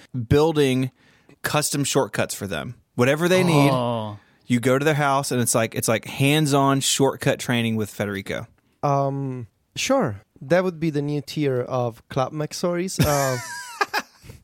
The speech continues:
Speaker 2: It's the white glove tier.
Speaker 3: Yeah.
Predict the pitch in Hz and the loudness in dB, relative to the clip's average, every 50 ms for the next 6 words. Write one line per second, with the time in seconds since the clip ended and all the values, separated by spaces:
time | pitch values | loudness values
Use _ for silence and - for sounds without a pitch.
0 | - - - 175 156 165 - - 214 170 170 185 190 185 147 139 190 196 208 202 | -20 -12 -6 -4 -2 0 2 2 4 4 4 4 2 2 0 2 2 2 2 2
1 | - - - 107 95 - 127 - - _ _ _ _ _ _ _ _ _ _ _ | 0 -2 -4 -4 -4 -4 -8 -10 -14 _ _ _ _ _ _ _ _ _ _ _
2 | _ _ _ _ _ - 143 135 127 120 113 | _ _ _ _ _ -2 0 0 0 0 -4